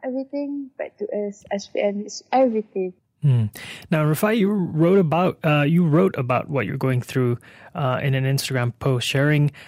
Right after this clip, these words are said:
Speaker 2: uh, some of these fears, your anxieties that you've just mentioned, which, you know, I think is, is brave of you. What sorts of responses did you get from that post?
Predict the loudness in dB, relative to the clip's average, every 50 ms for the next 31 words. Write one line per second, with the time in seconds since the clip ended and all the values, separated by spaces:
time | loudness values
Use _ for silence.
0 | -14 -6 -4 -2 -2 -2 0 0 0 2 2 2 2 0 -2 -4 -2 -2 -2 -2
1 | -4 -6 -4 0 2 4 4 4 4 4 0 -2 -2 0 2 2 2 2 2 2
2 | 2 4 4 2 2 2 0 -4 -2 -4 -6 -4 -2 -4 -4 -2 -2 -2 -2 -2
3 | -2 -4 -4 -4 -6 -8 -8 -6 -4 -4 -4 -4 -4 -2 -2 -2 -2 -2 -4 -6
4 | -8 -14 -20 -20 -20 -6 -4 -4 -4 0 2 2 4 4 4 2 2 2 2 2
5 | 2 0 -2 -12 -20 -20 _ -2 0 0 0 0 0 2 0 0 2 0 0 0
6 | 0 -2 -2 -2 -2 -2 -2 0 0 2 2 2 2 2 2 0 0 -2 -4 -4
7 | -2 -2 -2 -2 0 0 0 -2 -2 -4 -6 -4 -2 0 0 -2 -4 -4 -4 -4
8 | -4 -2 -4 -8 -12 -12 -16